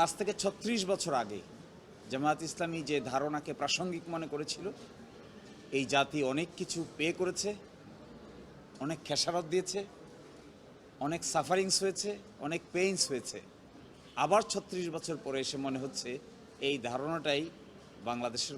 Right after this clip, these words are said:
গণতন্ত্রের জন্য খুবই উপযুক্ত একটি ধারণার নাম। কখনো যদি কোনো জাতীয়ভাবে কোনো জাতির নেতৃত্বরা খামখেয়ালি সিদ্ধান্ত নেন, তাহলে সেই দেশের মানুষের কি হয়?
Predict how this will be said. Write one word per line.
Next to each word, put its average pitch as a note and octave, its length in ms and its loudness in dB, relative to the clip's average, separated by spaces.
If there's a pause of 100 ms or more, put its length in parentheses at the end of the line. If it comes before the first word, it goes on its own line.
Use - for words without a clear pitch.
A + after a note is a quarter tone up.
গণতন্ত্রের C3+ 580 -4
জন্য C3 360 -2 (560)
খুবই C#3 320 0
উপযুক্ত D3+ 560 0
একটি C3 240 -2 (120)
ধারণার A2 300 -4
নাম। G2 200 -8 (680)
কখনো F#3+ 440 4 (340)
যদি E3 240 0 (120)
কোনো F3+ 220 0
জাতীয়ভাবে F3 840 4 (840)
কোনো D3+ 180 2
জাতির D3+ 380 4
নেতৃত্বরা C#3+ 640 -2
খামখেয়ালি F#3 580 2
সিদ্ধান্ত C#3 480 -2
নেন, A2+ 220 2 (960)
তাহলে D#3 320 4
সেই E3 240 2
দেশের D3 320 0
মানুষের C#3 480 0
কি C3+ 120 -2
হয়? A2+ 240 -2